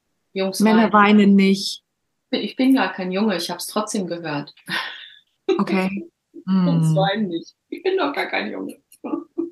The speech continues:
Speaker 2: Mhm.
Speaker 1: Ja. Zu
Speaker 2: Ja.
Speaker 1: schade, wirklich zu schade. Aber wir, wir, wir, wir gehen dann auch her und,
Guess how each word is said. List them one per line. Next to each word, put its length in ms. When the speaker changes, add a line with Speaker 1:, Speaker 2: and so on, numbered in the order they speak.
Speaker 2:
Mhm. 1000
Speaker 1:
Ja. 180
Zu 120
Speaker 2:
Ja. 40
Speaker 1:
schade, 440
wirklich 380
zu 120
schade. 420
Aber 260
wir, 180
wir, 140
wir, 260
wir 120
gehen 180
dann 140
auch 240
her 300
und, 180